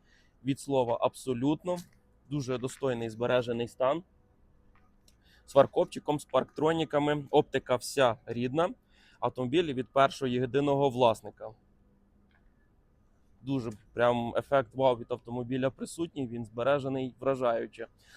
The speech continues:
Сто вісімдесят шість тисяч абсолютно підтвердженого пробігу, вся сервісна історія до останнього дня. Максимальна комплектація, оригінальний стан,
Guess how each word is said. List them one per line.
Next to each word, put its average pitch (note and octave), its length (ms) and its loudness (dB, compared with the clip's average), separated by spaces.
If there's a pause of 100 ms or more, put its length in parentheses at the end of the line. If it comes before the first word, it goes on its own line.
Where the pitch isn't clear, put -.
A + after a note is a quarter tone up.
Сто - 260 4
вісімдесят C3 580 0
шість B2 200 -4
тисяч - 280 -2
абсолютно C3 600 0
підтвердженого A#2 720 0 (320)
пробігу, E3+ 420 6
вся C3+ 220 4
сервісна A#2+ 460 0
історія A#2 340 -6
до A#2 100 -8
останнього A#2 540 -8
дня. C#3 300 -2 (1300)
Максимальна C#3 480 2
комплектація, D#3+ 880 -2
оригінальний B2 640 0
стан, D#3 360 2